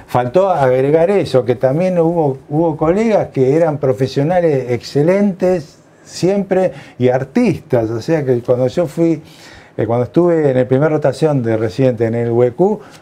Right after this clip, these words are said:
eh, había un cuadro que había pintado a-, Armando Calalesina, un súper,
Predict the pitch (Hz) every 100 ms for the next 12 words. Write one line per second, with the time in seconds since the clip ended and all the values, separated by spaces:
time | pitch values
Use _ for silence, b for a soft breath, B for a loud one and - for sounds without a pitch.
0 | - 117 113 147 156 143 151 175 190 180
1 | 185 196 196 B B B - 113 156 139
2 | 143 131 160 160 156 139 131 107 117 135
3 | 156 151 139 127 120 139 139 135 202 202
4 | 147 117 117 135 151 139 123 117 117 110
5 | 107 - 175 180 151 135 120